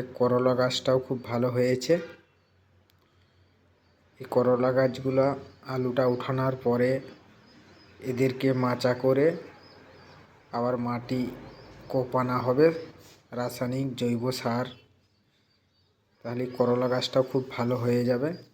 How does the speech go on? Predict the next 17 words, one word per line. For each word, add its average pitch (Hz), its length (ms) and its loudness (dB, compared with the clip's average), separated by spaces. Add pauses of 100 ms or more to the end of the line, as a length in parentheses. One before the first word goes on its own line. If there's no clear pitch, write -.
(920)
কিন্তু 120 200 -8 (140)
আলুটাও 123 360 2 (100)
মোটামুটি 127 500 -2
খুব 131 120 -2 (140)
ভালোই 123 380 2
হয়েছে, 123 320 0 (140)
বিঘাতে 120 400 0 (1080)
একশো - 280 -8
প্যাকেট 123 260 0 (100)
হয়েছে 123 320 -2 (100)
মানে 127 160 0 (160)
অনেক 120 220 0 (340)
হয়েছে। 120 360 0 (1300)
এখনও 123 320 -4 (100)
উঠানো 123 300 -4 (220)
কাজ 117 160 -6 (200)
চলছে, 123 380 -2